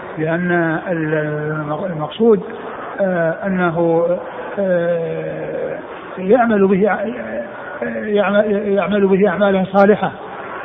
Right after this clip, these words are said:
تنفع عند الله عز وجل، كما قال الله عز وجل: "ولا، و-، وأنفقوا يا أيها الذين لا تلهكم أموالكم ولا أولادكم عن ذكر ومن يفعل، وأنفقوا ما رزقناكم من قبل أن أحد، أن يأتي أحدكم فيقول: ربي لولا أخرتني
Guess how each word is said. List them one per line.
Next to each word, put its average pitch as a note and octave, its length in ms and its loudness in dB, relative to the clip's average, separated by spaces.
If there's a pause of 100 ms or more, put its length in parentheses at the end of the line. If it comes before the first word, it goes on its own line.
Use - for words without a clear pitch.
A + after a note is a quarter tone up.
تنفع F#3+ 380 6
عند G3 160 0
الله F3 320 2
عز D#3 200 0
وجل، D#3 400 2 (540)
كما D#3+ 180 0
قال E3 140 0
الله D#3 220 0
عز D3+ 180 -2
وجل: E3 220 0
"ولا، E3+ 340 0 (360)
و-، G3 40 -2 (320)
وأنفقوا F3+ 480 0 (760)
يا E3+ 80 0
أيها E3 160 2
الذين E3 180 0
لا E3+ 100 2
تلهكم D#3+ 340 -2
أموالكم D#3+ 420 0
ولا D#3+ 160 0
أولادكم D#3+ 260 -2
عن D3+ 80 -4
ذكر D#3 120 -4
ومن E3+ 200 0
يفعل، D#3+ 180 -2 (540)
وأنفقوا D3+ 340 0
ما E3+ 100 0
رزقناكم F3 480 0
من F3 60 -2
قبل F3 260 0
أن E3+ 260 0
أحد، F#3 260 -2
أن F#3 180 -2
يأتي E3 240 -2
أحدكم E3+ 380 -2
فيقول: F#3+ 340 2
ربي F#3+ 260 4
لولا F#3+ 280 4
أخرتني F3+ 460 -2